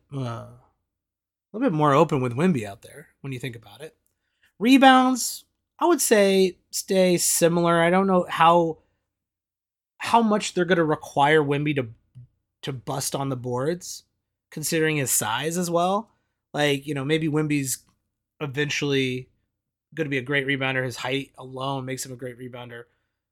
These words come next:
But, like, do they really want him, like, going up with some of these big, giant thirty-five-year-old men who can, you know, blow him over with, like, an elbow? Probably not.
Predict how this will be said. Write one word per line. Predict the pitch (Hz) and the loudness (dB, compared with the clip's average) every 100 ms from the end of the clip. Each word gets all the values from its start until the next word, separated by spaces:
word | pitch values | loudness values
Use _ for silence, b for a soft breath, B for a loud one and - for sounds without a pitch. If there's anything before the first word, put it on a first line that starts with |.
| _ _ | _ _
But, | 165 160 | -2 0
like, | 165 156 127 | 2 2 0
do | 170 | 0
they | 175 | 2
really | 160 165 165 | 2 2 2
want | 143 156 156 | 0 -2 -6
him, | 139 147 143 | -8 -8 -8
like, | 123 117 120 | -12 -16 -16
going | 127 143 139 135 | -8 -6 -4 -6
up | 131 127 - _ _ _ _ _ _ | -6 -6 -10 _ _ _ _ _ _
with | 139 127 | -14 -12
some | 139 | -10
of | 131 | -8
these | 123 117 | -10 -14
big, | 113 139 135 120 | -16 -12 -12 -10
giant | 117 135 127 120 113 _ _ _ | -10 -10 -10 -14 -16 _ _ _
thirty-five-year-old | - 143 120 135 120 123 123 117 | -10 -10 -10 -10 -12 -12 -16 -16
men | 120 120 113 113 _ _ _ _ _ _ _ | -16 -16 -16 -20 _ _ _ _ _ _ _
who | 139 127 | -16 -14
can, | - 120 113 110 _ _ _ | -10 -10 -10 -16 _ _ _
you | 139 | -18
know, | 113 110 _ _ _ _ 139 | -18 -18 _ _ _ _ -16
blow | 135 170 175 | -2 4 4
him | 151 | 4
over | 143 156 135 127 | 2 2 2 -6
with, | 117 - | -8 -12
like, | 110 | -12
an | 110 | -12
elbow? | 127 127 110 107 _ _ _ _ _ _ _ | -10 -10 -12 -14 _ _ _ _ _ _ _
Probably | 302 311 269 175 | 4 4 4 0
not. | 143 135 135 143 | 0 -2 -2 -6